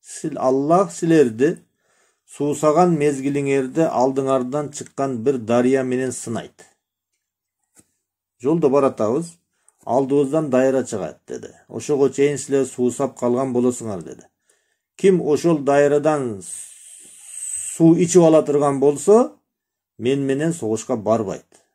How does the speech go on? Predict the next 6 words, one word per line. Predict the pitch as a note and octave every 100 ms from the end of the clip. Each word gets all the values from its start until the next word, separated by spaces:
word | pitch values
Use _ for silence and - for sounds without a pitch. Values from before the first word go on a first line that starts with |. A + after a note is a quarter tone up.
| _ _ _
Себеби | - A#2+ D3 E3
ал | F3 F#3+ G#3+ -
өзүнүн | A2 A2 A#2 C3+
сабырсыздыгын | C3 - G#2 G#2+ A2 A#2 A#2 C3+ C#3+
көргөзгөн | - A#2 D3 D3 C#3+
болот. | F#2 D#2+